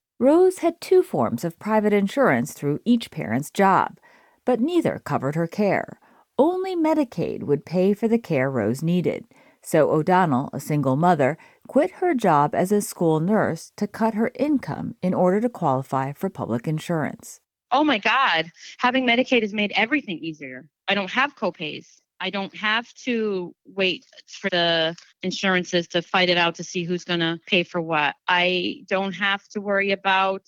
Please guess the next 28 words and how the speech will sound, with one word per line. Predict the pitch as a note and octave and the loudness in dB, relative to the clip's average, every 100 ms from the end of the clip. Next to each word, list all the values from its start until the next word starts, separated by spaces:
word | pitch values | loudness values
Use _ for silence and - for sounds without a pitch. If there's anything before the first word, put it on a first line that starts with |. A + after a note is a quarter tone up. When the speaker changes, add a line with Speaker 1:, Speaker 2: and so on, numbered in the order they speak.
| - - | -16 -4
Speaker 2:
getting | F#3 F#3 F#3 F3+ - - | -4 -4 -8 -12 -16 -6
collections | G#3 E3+ - F3+ E3+ F3 | -2 -4 -6 -10 -8 -4
notice. | D#3+ D3+ C#3+ D3+ | -4 -2 -6 -6
I | F#3 | -6
don't, | F3 - | -6 -6
you | G3+ | -4
know, | G3+ A#3 | -2 -2
the | G#3+ G3 | -2 -4
stress | - - C4+ E4+ A3 | -6 -2 -2 -2 -4
level | G3 F#3 | -2 -2
of, | F3+ _ - | -4 _ -10
of | F3+ F3+ | -8 -6
relief | F#3 D#4 - | 0 0 0
there | F3+ E3 | -2 0
is | D#3+ D#3+ - - | 0 -4 -20 -16
huge. | - - F#4+ B3 - - - - | -8 2 4 4 -2 -14 -14 0
Speaker 1:
But | C4+ | 2
it | D4 C4 | 2 -2
came | - F4 D#4+ C#4 | -4 0 2 2
at | A3+ B3 A3+ | 0 -2 -8
serious | - - D4 G3+ B2 C3 | -10 -2 0 2 2 0
cost. | - - F#3+ D3 - - - _ _ - | -6 -2 0 0 -4 -16 -20 _ _ -2
Without | A#3+ B3+ E4 G4+ | 2 4 4 4
a | F4 | 2
job, | D#3 F#3+ F#3+ C3 - - | 2 0 2 0 -2 -2
O'Donnell | G3 G#3 B3+ D#4+ D#4+ | 2 4 4 2 -2
took | B3 A#3 | -2 2
out | A3 | 2